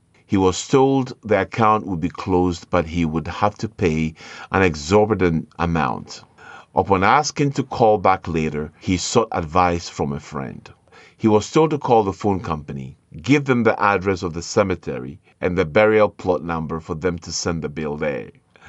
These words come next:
I got a chuckle out of that story, but it makes the point. Often things are left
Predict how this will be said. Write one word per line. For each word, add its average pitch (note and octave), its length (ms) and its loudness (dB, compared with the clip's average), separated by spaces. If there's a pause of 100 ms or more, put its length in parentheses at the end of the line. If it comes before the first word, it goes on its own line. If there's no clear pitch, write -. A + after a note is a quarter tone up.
(240)
I G2+ 120 2
got C#3 220 4
a C3 80 0
chuckle F2+ 440 2
out E2 160 2
of C#2+ 140 -4
that D#2 180 -4
story, C2 540 -4
but F#2 200 -2
it G2 120 -2
makes A2 420 0 (300)
the F#2 120 -6
point. E2 540 -8 (640)
Often F#2+ 460 0
things G#2+ 320 0
are D#2 180 2
left F#2+ 380 0